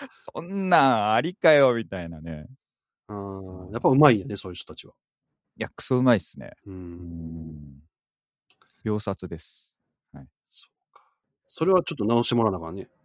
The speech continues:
Speaker 1: 直してもらわなあかん。もうだから今切ってますね。多分これオンにしてる時に合うんで、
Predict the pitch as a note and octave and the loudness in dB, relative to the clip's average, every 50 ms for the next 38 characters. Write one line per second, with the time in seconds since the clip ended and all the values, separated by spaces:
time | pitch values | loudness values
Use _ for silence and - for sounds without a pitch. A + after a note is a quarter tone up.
0 | _ D#3+ D#3+ D3+ D3+ D3 - D#3+ C#3 C#3 C3+ C3 C3 A#2+ G2 G#2+ E2+ G2+ C3 B2 | _ -2 2 4 4 4 4 4 6 6 6 6 6 4 2 0 0 0 0 0
1 | A2+ G#2+ - G2 E2+ - - G#2 F#2 F#2 - - - _ _ - G#2+ G#2+ G2+ F2 | 0 0 0 -2 -4 -4 -6 -8 -10 -12 -12 -16 -20 _ _ -6 -6 -6 -6 -8
2 | E2 D#2+ E2 - C3 C3+ B2+ C3 A2+ - - C#3+ C3+ C#3+ D#3+ D#3 C3 A2 G#2+ - | -10 -12 -10 -6 -6 -4 -2 -4 -2 0 2 4 4 6 6 6 6 6 4 2
3 | - - - G#2 G#2+ G2+ A#2 A2 - G2+ G2+ F#2+ F#2 F#2+ F#2 F#2 F2 D#2+ D#2+ D#2 | 0 -2 -2 -2 0 -2 -4 -6 -4 -4 -2 0 0 0 0 -2 -2 -4 -4 -4
4 | F2 E2+ E2 E2 E2 D2+ | -4 -4 -6 -6 -10 -12